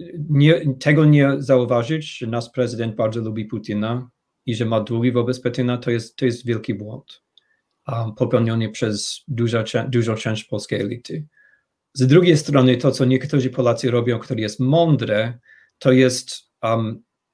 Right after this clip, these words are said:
to jest utrzymywać kontakty z amerykańskimi wojskowymi i z innymi amerykańskimi politykami, niezależnie od tego, czy republikanie, czy demokraci, bo, bo oprócz prezydenta i, i oprócz jego <clears throat> radców,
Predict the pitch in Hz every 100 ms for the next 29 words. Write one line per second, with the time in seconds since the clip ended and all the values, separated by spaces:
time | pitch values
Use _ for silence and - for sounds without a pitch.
0 | 160 135 123 120 - - _ _ _ -
1 | 147 - 160 139 135 131 - 127 120 117
2 | 104 - 117 107 113 - _ _ _ -
3 | 120 123 120 131 127 120 123 120 110 113
4 | - 113 113 117 110 110 131 113 143 131
5 | 135 127 120 120 117 110 117 113 113 110
6 | 117 117 110 107 123 139 123 131 127 127
7 | 120 120 110 117 110 117 104 120 110 104
8 | 117 107 107 107 - 127 117 120 117 -
9 | - _ _ - 143 131 127 - _ _
10 | _ _ _ 160 151 160 143 - 151 131
11 | 127 151 147 113 98 104 123 123 - 135
12 | - 123 113 - 117 113 110 110 - -
13 | 196 151 139 143 - 104 98 -